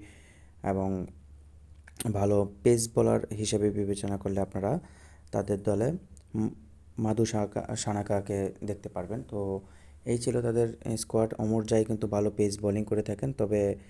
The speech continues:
শ্রীলঙ্কা প্রিমিয়ার লিগে রান বেশি হওয়ার কারণে সেরকমভাবে পারফরমেন্সটা মেলে ধরা যাচ্ছে না। তবে এখান থেকে কিন্তু লেগ স্পিনার হিসেবে শ্রীলঙ্কার বিস্ময়কর লেগ স্পিনার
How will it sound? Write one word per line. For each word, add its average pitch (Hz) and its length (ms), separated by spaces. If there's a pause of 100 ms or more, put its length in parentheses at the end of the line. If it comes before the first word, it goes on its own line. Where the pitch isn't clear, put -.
(180)
শ্রীলঙ্কা 110 380
প্রিমিয়ার 107 300
লিগে 107 180
রান 101 220
বেশি 101 240
হওয়ার 104 220
কারণে 101 300
সেরকমভাবে 101 640 (420)
পারফরমেন্সটা 101 520
মেলে 98 240
ধরা 98 220
যাচ্ছে 101 280
না। 123 80
তবে 104 400
এখান 107 240
থেকে 107 220
কিন্তু 107 220
লেগ 101 260
স্পিনার 110 360
হিসেবে 107 300
শ্রীলঙ্কার 104 420
বিস্ময়কর 104 580
লেগ 98 260
স্পিনার 95 440